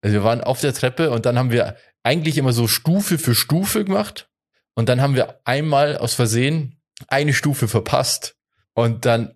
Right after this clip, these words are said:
also ich stand oben mit meinem Dad und wir hatten, hatten den ja wirklich nur so, also ich konnte den, ich, ich könnte, hätte ihn nie festhalten können. Ich hatte gar keinen Griff. Also mit meinen flachen Händen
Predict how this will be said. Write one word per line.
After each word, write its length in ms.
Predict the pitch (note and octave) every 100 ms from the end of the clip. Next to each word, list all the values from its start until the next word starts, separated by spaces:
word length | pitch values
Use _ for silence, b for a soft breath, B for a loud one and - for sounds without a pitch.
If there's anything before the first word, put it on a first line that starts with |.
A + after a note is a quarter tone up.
| -
also 200 | B2 A#2+
ich 180 | D#3+ -
stand 280 | C#3+ C3+ -
oben 500 | D3+ F#3+ F#3+ A3+ A3
mit 180 | C3 B2
meinem 180 | A#2+ A2+
Dad 280 | C3 D3+
und 180 | - B2+
wir 120 | B2
hatten, 320 | C3+ D#3 C#3+ A#2
hatten 180 | D#3 C#3+
den 140 | C#3
ja 140 | C3+ C3+
wirklich 260 | F3 D3+
nur 160 | D#3 D#3
so, 340 | C#3 D3 D3 b b b _ -
also 200 | A#2 B2+
ich 120 | -
konnte 260 | D3+ C#3
den, 340 | C#3 C3+ A#2+ - _ -
ich, 120 | F#2+ C#3 C#3
ich 140 | C3 -
könnte, 360 | D3+ C3 C3
hätte 180 | B2 B2
ihn 160 | C3 D3+
nie 140 | F#3
festhalten 440 | - C3 - G2 F#2+
können. 140 | G#2+
Ich 80 | G#2
hatte 140 | D#3
gar 120 | D3
keinen 160 | E3 E3
Griff. 340 | D#3+ G3 - -
Also 260 | A2+ A#2 A2 B
mit 120 | B2+ B2
meinen 140 | C3+
flachen 400 | - D#3 - G#3
Händen 520 | B2 D#3+ D#3+ D3+ G3+